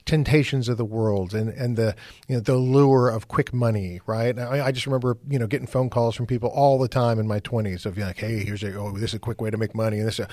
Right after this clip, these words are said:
"Oh, this," you know, and you're like, "Oh my goodness, like, dude, go get a job, work, you know, invest, save a little <laughs> bit of money," right? Just,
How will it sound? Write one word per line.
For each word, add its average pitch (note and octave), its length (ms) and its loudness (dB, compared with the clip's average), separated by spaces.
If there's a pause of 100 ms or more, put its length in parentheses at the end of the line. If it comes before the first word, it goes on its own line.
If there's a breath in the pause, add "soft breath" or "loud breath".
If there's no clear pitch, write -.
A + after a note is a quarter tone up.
(240 loud breath)
"Oh, C3 240 4
this," B2 220 -2
you D3+ 160 -2
know, G#3+ 40 0
and F#3 120 0
you're F3+ 80 0
like, D#3 140 0
"Oh G3+ 140 -4
my D3 140 -6 (140)
goodness, A2+ 400 0
like, G2 180 -8
dude, D3 260 -4
go D#3 140 -2
get G#3 140 -4
a F#3+ 40 -2
job, C#3 440 0
work, B2+ 400 2 (440 loud breath)
you C3+ 80 -4
know, B2 200 0
invest, B2 680 2
save D#3 380 2
a - 20 4
little D#3+ 160 4
<laughs> - 40 -2
bit E3 80 8
of C3+ 60 4
money," D3+ 300 6
right? C#3+ 260 4
Just, B2+ 240 -8